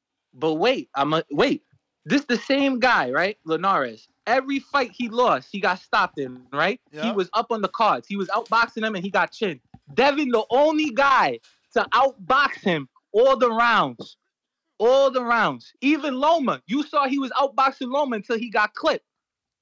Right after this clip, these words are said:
Speaker 1: So
Speaker 2: Nah,
Speaker 1: we gotta
Speaker 2: look,
Speaker 1: be for real about
Speaker 2: he
Speaker 1: Devin.
Speaker 2: dropped Loma too,
Speaker 1: You
Speaker 2: but he still was old, though.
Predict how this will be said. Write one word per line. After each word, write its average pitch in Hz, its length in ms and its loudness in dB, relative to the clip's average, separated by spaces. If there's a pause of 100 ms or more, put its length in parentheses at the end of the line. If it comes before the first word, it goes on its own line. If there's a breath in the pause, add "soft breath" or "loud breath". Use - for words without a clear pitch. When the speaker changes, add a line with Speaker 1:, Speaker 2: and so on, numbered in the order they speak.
(420)
Speaker 1:
So 226 160 0
Speaker 2:
Nah, 254 100 4
Speaker 1:
we 285 80 0
gotta 262 200 2
Speaker 2:
look, 285 80 0
Speaker 1:
be 254 80 -2
for 220 200 -4
real 311 180 0
about 202 240 -2
Speaker 2:
he 226 60 -2
Speaker 1:
Devin. 175 140 0
Speaker 2:
dropped 240 280 0
Loma 214 300 -6
too, 254 220 -10
Speaker 1:
You 233 60 -10
Speaker 2:
but 190 160 -4
he 202 100 -10
still 220 420 -4
was 175 200 -8
old, 190 420 -2
though. 123 260 -12